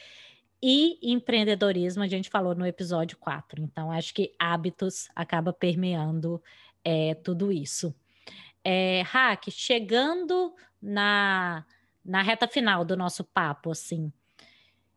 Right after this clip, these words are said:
que, pra alguém que tá nos ouvindo, que você, que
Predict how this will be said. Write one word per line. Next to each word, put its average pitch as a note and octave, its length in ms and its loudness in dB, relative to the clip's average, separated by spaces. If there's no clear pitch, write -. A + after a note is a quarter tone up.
que, C4+ 380 4
pra A3+ 160 6
alguém A#3+ 340 6
que E4+ 120 0
tá B3 240 4
nos A#3 220 0
ouvindo, D#3 840 0
que F#3 160 -2
você, F3 580 -2
que D#3+ 540 -4